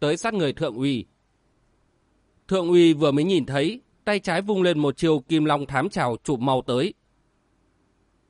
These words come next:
Y xuất thủ không thể nói là chậm, mà còn biến hóa mau lẹ. Tay trảo chụp chưa tới Thẩm Thăng Y đã biến chiêu ba lần,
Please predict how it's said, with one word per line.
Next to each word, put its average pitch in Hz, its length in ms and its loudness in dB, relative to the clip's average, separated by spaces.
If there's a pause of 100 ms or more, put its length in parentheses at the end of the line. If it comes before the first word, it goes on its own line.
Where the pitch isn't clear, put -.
(240)
Y 190 180 2
xuất 226 180 -4
thủ 147 240 0
không 175 240 0
thể 147 200 -2
nói 123 180 -2
là 185 120 0
chậm, 143 280 -6 (340)
mà 160 160 -2
còn 156 260 0
biến 156 140 0
hóa 170 200 0
mau 185 220 0
lẹ. 139 200 -2 (800)
Tay 185 160 -2
trảo 139 260 -2
chụp 147 240 -2
chưa 160 140 0
tới 147 180 -2
Thẩm 135 220 -4
Thăng 143 160 -4
Y 147 260 -2 (140)
đã 165 200 -2
biến 165 200 -2
chiêu 156 220 0
ba 135 200 2
lần, 120 260 -2